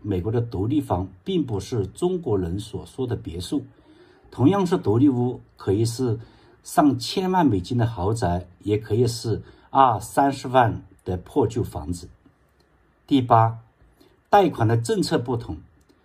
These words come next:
在美国贷款买房，绝大部分是贷款期限为固定利率的十五年和三十年。美国的贷款也有浮动利率，但用的人很少，因为贷款人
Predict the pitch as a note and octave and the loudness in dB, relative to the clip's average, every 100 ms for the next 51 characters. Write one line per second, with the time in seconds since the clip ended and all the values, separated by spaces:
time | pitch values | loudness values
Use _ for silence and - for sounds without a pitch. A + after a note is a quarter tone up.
0 | _ _ - F#3+ F3 A#2 A#2+ C#3 F3 C#3+ | _ _ 0 4 6 4 2 0 0 0
1 | C3+ G#2+ F2+ F2 F2 - - - A2+ B2+ | 2 2 0 -4 -6 -8 -14 -4 -2 2
2 | E3 D#3+ F3 D#3+ A#2+ - B2+ - F3+ D3 | 2 0 0 0 0 0 -4 0 2 2
3 | A#2 F#2+ F2 G2 A2+ C#3+ A#2+ G2+ F#2 - | 0 -4 -6 -6 -2 0 2 0 -2 -4
4 | A3 E3 C#3+ D#3 C#3+ D3+ B2 G#2 F2 - | 0 6 6 4 0 0 2 0 -2 -12
5 | - A#2 B2 G2 E2+ F2 - - F#2 A#2 | -6 -2 0 0 -2 -4 -8 -8 0 2
6 | A#2 A#2 E2+ D#2+ - _ _ _ _ _ | 4 2 -4 -8 -14 _ _ _ _ _
7 | _ _ C#3+ C3 A2+ B2 D3+ E3 F#3+ D3 | _ _ 4 6 6 4 0 2 4 4
8 | - G2 E2+ G2+ C3 - - A2 E3 D3 | 2 -2 0 2 2 2 -4 -2 2 4
9 | D3 C3+ A#2+ - _ _ _ _ - D#3+ | 4 2 -4 -8 _ _ _ _ 2 4
10 | E3+ G3+ G#3 C#3 A#2+ A#2 G#2 C#3+ - - | 4 2 2 2 2 2 2 2 0 -6
11 | - _ _ _ _ _ _ _ C#3+ D#3+ | -10 _ _ _ _ _ _ _ 4 4
12 | C3 B2 E3+ D#3+ A2+ G2 F#2+ G#2+ | 4 4 2 4 2 4 2 -2